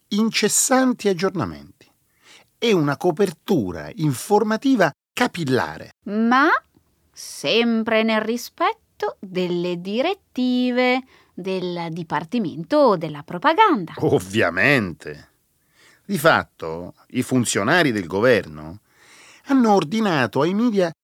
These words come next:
Speaker 1: di non inviare i loro giornalisti sul luogo della tragedia. I giornalisti cinesi, inoltre, sono stati invitati a concentrarsi sul lato positivo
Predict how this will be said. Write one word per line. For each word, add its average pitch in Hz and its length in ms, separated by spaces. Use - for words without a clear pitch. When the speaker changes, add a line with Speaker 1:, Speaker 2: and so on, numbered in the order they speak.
Speaker 1:
di 185 200
non 208 440
inviare 202 840
i 196 120
loro 143 360
giornalisti 151 800
sul - 240
luogo 220 420
della 175 260
tragedia. 80 600
I - 40
giornalisti 107 640
cinesi, 82 840
inoltre, 87 640
sono 240 180
stati 120 400
invitati 110 960
a 151 140
concentrarsi 247 720
sul 208 320
lato 196 460
positivo 143 880